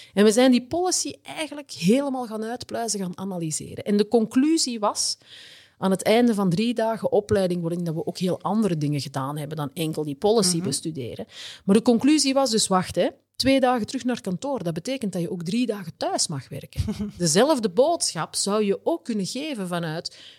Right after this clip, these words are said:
Speaker 1: "Jullie mogen drie dagen thuis werken."
Speaker 2: Mhm.
Speaker 1: Waarop een heel boeiend gesprek ontstaan is in de sessie, en verschillende leidinggevenden ook vertelden van, "Ik, ik ga dat op die manier een keer aan mijn team brengen."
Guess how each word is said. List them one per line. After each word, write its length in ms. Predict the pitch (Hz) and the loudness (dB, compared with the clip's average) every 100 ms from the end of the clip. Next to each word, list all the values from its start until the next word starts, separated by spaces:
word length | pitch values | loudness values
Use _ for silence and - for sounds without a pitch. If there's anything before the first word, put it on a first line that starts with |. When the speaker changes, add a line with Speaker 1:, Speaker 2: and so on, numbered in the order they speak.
| _ | _
Speaker 1:
"Jullie 280 | - 190 185 | 0 4 4
mogen 520 | 190 262 302 175 170 | 4 4 2 -2 -4
drie 300 | 147 196 247 | 2 2 2
dagen 340 | 190 175 156 147 | -2 -10 -12 -12
thuis 380 | - 330 285 - | -8 -6 -4 -4
werken." 360 | - 135 - - _ _ - 180 | -6 -14 -16 -20 _ _ -12 -6
Speaker 2:
Mhm. 280 | 175 180 185 _ | -4 -4 -8 _
Speaker 1:
Waarop 360 | - 196 214 220 | 0 4 4 4
een 100 | 202 | 4
heel 560 | 165 185 233 302 269 156 | 4 6 6 4 0 2
boeiend 560 | 214 269 277 220 - - | 4 6 4 0 -2 -6
gesprek 560 | 180 - - 233 311 | -2 -2 0 -2 0
ontstaan 540 | 196 156 - 147 135 147 | -2 0 -2 -2 -4 -4
is 160 | 185 | -4
in 180 | - 208 | -2 -2
de 80 | 214 | -2
sessie, 540 | - 233 - 285 403 _ _ _ _ _ - - | -2 -4 -4 -8 -10 _ _ _ _ _ -12 2
en 200 | 160 147 | 4 4
verschillende 480 | 135 - 220 220 | 0 0 0 2
leidinggevenden 800 | 196 175 160 151 156 214 254 196 156 | 2 2 2 0 2 0 2 0 0
ook 120 | - | -6
vertelden 440 | - - 123 156 | -10 -6 -6 -6
van, 180 | 151 147 | -8 -8
"Ik, 160 | - - | -10 -10
ik 180 | 180 - | -8 -8
ga 100 | 202 | -8
dat 140 | 170 | -8
op 140 | 135 135 | -10 -6
die 160 | 226 | -2
manier 300 | 233 175 262 277 | -2 0 -2 -2
een 100 | 156 | -6
keer 180 | 226 | -4
aan 100 | 185 | -2
mijn 180 | 156 139 - | -2 -4 -6
team 320 | 311 349 175 | -4 0 0
brengen." 300 | 127 139 | 0 -8